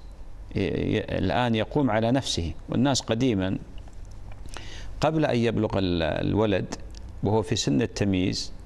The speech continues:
أو قبل البلوغ تجد عنده صنعة وعمل، يح-، يعني، وحرف وصناعات ومهن. ولذلك الولد اللي عمره عشر سنوات يعمل و-، ويأتي بالنقود والمال لأهله.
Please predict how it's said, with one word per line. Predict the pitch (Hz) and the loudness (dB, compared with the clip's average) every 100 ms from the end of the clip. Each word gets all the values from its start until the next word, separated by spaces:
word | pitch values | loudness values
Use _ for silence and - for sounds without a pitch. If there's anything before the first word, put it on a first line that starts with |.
| - - | -4 0
أو | 110 | 0
قبل | - 127 110 | 2 2 2
البلوغ | 101 92 98 120 113 | 2 2 4 2 0
تجد | - 151 123 | 0 2 2
عنده | 127 123 | 2 2
صنعة | 101 127 127 104 107 | 2 2 2 2 2
وعمل، | 92 87 113 110 117 - - - - - - | 2 2 2 2 0 -4 -8 -10 -10 -10 -4
يح-، | - - | -4 0
يعني، | 139 131 147 | 0 2 0
وحرف | 120 139 123 110 - | 2 2 4 2 0
وصناعات | 104 - 107 104 98 113 104 - | -4 0 0 2 2 2 0 2
ومهن. | 101 120 104 104 113 - - - - - - - | 2 4 2 2 -2 -6 -10 -10 -10 -12 -12 -2
ولذلك | 117 113 123 139 131 120 110 | 2 2 4 4 4 2 2
الولد | 120 123 98 - - - - - - 101 101 | 2 2 0 -2 -10 -12 -12 -6 -2 0 0
اللي | - - 107 110 | 0 0 2 2
عمره | 104 131 113 | 2 2 2
عشر | 113 117 | 2 0
سنوات | - 113 117 131 139 - | 0 0 2 2 2 0
يعمل | - - - - - - - 104 107 113 135 143 131 | 0 0 0 0 0 0 0 2 2 2 2 4 4
و-، | 98 92 73 | 4 2 2
ويأتي | 101 127 117 113 | 2 2 0 0
بالنقود | 104 98 90 92 90 90 92 98 104 123 123 110 | 2 2 2 2 2 2 2 2 2 2 2 4
والمال | 98 104 104 98 | 4 4 2 2
لأهله. | 87 110 120 131 135 139 | 2 2 2 4 4 2